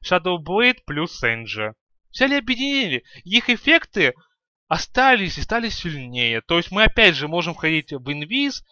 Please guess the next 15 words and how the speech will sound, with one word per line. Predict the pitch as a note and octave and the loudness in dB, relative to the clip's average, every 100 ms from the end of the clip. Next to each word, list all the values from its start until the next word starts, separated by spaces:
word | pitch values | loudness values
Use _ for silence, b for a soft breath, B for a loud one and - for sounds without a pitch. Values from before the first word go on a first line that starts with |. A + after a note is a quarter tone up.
| _ - | _ -8
ударять | D3 D#3 D#3+ C3+ | 0 4 4 2
врага, | C3+ C#3 E3 G#3+ D3+ | 2 2 6 4 4
больше | C3 F#3 - | 0 0 2
урона | D3+ D3 G#3 A#3+ | 0 2 2 2
наносим, | A3 G3+ F#3+ - E3 b b b | 0 0 0 -2 -8 b b b
при | - E3+ | 2 4
этом | F3+ D#3+ | 4 2
пассивки | E3+ E3 - G3+ - | 0 0 -4 -8 -4
врага | C#3+ C#3+ D3+ | 2 4 6
отключаем, | C#3+ - D3 - A3 A3+ C3+ C3 | 4 2 -8 0 2 2 0 6
поэтому | D3 E3+ D#3 B2 A2+ G#2 G#2+ _ _ _ _ _ _ | 8 8 4 -2 -8 -12 -16 _ _ _ _ _ _
хорошо | - E3 D#3+ A3 | 0 2 4 2
покупать | G#3 F#3 F#3 F#3+ | 2 0 4 4
этот | F3+ D#3+ D#3+ | 4 0 -2
предмет | D3 D3 E3 F#3+ | -2 -2 -2 -2